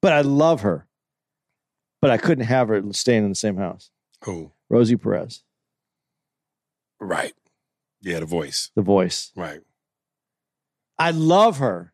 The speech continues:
Speaker 1: Don't get me wrong. I love Rosie Perez. But she's someone that I would like to, s-, like, that you would like to go have dinner with, hang out, be cool,
Speaker 2: Right.
Speaker 1: and then go home because that
Speaker 2: That voice.
Speaker 1: That voice.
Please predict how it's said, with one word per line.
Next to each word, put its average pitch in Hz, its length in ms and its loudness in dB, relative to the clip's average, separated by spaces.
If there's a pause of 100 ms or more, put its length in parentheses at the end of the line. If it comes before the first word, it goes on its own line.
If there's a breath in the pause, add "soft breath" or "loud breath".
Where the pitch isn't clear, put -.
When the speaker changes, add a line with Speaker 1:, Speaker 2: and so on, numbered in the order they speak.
Speaker 1:
Don't 139 180 2
get 156 100 2
me 160 80 2
wrong. 143 320 4
I 131 140 4
love 127 440 4
Rosie 117 280 2
Perez. 107 280 4 (300 loud breath)
But - 260 0
she's 202 240 6
someone 170 260 4
that 143 100 4
I 139 80 4
would 131 100 0
like 135 160 2
to, - 80 -8
s-, - 160 -4 (160)
like, 135 180 2 (220)
that 123 180 0
you 156 80 6
would 139 100 6
like 147 180 2
to - 60 -20
go 135 160 4
have 123 220 0
dinner 143 220 4
with, 190 260 2 (480)
hang 175 260 2
out, 160 280 2
be 170 140 2
cool, 165 580 4
Speaker 2:
Right. 110 160 -2
Speaker 1:
and 139 100 4
then 135 160 2
go 139 200 2
home 131 300 2
because 110 360 0 (640)
that 123 280 2 (600)
Speaker 2:
That 87 120 -12
voice. 85 460 0
Speaker 1:
That 101 140 2
voice. 98 540 -2